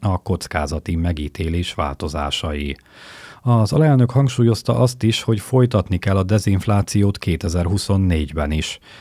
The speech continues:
Ehhez fegyelmezett, körültekintő monetáris politika fenntartására van szükség.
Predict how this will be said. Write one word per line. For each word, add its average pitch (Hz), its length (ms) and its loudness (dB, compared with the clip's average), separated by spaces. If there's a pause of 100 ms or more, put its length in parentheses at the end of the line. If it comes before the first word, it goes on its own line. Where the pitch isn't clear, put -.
(160)
Ehhez 87 440 0
fegyelmezett, 85 920 0
körültekintő 85 920 0
monetáris 73 600 -4
politika 80 480 -4
fenntartására 78 1000 -4
van 76 200 -4
szükség. 76 720 -8